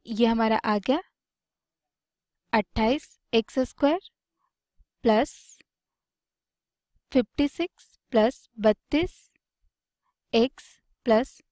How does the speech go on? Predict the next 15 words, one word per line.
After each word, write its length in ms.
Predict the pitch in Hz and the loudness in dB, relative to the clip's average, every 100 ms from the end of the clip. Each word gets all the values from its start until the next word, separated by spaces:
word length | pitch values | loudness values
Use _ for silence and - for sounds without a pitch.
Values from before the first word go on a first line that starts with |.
| _ _ _ _ _ | _ _ _ _ _
चौसठ 640 | 226 214 214 - 320 - - _ _ _ 233 | 0 2 0 -2 -4 -4 -18 _ _ _ -4
माइनस 520 | 208 202 214 285 - _ | -2 -2 -2 -6 -10 _
अट्ठाईस 520 | 220 - 220 233 294 - | -6 -4 -4 -4 -4 -6
एक्स 240 | 226 - 214 | -8 -6 -8
स्क्वायर 400 | 196 - 214 302 - | -6 -4 -4 -4 -2
बराबर 420 | 208 202 196 277 - _ _ _ _ _ | 0 0 0 -2 -4 _ _ _ _ _
चार 220 | 226 208 | 0 0
सौ 240 | 196 277 381 _ | 0 -4 -6 _
सोलह 440 | - - 208 226 262 | -10 -4 -2 0 0
मीटर 360 | 277 285 285 | -2 0 0
स्क्वायर। 280 | 285 - 339 - _ _ _ | 0 -2 -6 -8 _ _ _
तो 260 | 240 214 - 240 | -4 -4 -6 -2
यहाँ 280 | 240 254 | -2 0
से 140 | 311 311 | -2 -2
हमारा 320 | 262 220 208 | 0 0 -2